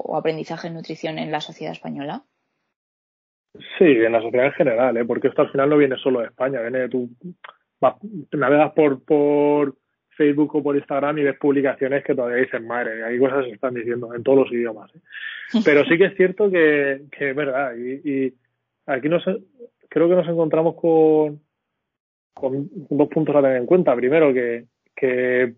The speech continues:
Speaker 2: por un lado, mm, los nu-, los profesionales no nos tenemos que cansar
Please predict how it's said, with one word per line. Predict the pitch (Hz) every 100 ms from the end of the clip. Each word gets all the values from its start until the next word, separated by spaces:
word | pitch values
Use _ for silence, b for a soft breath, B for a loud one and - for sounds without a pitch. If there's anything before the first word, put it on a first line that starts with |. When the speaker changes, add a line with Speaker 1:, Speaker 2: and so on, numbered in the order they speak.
| _
Speaker 2:
por | 127
un | 143 160
lado, | 175 170 147 -
mm, | 147 135 135
los | 127 123
nu-, | 127 131
los | 143 127 120
profesionales | 143 120 120 139 151 156
no | 135 147
nos | 156 147
tenemos | 151 151 151 143
que | - 135
cansar | 127 123 - 151 143